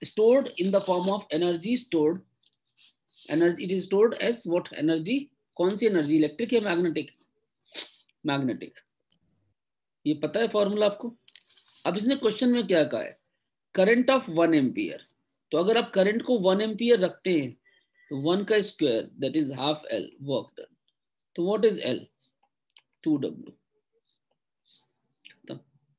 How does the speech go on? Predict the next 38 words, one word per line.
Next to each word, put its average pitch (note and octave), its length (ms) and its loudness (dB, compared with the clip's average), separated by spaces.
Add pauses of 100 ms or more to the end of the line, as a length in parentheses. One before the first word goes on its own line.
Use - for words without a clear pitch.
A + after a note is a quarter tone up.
(100)
बहुत F3 220 0
बार F3 200 0
आया A#2 120 -2
हुआ G#2+ 140 -10
क्वेश्चन - 360 -16 (920)
कि D#3+ 240 -6
L G3+ 220 4
is A#3 340 -2
what? G3+ 160 0
Twice G3+ 500 0
the A#3 160 6
work G3 280 2
done A3+ 180 2
to G3+ 140 -8
establish F3 500 -2
one F3+ 200 0
ampere F#3 420 0
current। F#3 340 -2 (720)
ठीक E3 180 -2
है, A3+ 300 2 (880)
तो - 280 -8 (180)
कई G3 140 4
बार A#3+ 360 4
इस F3 260 -2
तरह A#3+ 180 8
बोला A3+ 260 8
तो A#3+ 100 4
directly G3+ 480 6
आप A#3 240 2
ये G3+ 180 6
language F#3 400 6
लिख G3 200 0
करके G3+ 200 4
derivation F#3 500 4
करके F3 260 2
दिखा E3 260 2
सकते D#3+ 300 -4
हैं। D#3+ 140 -6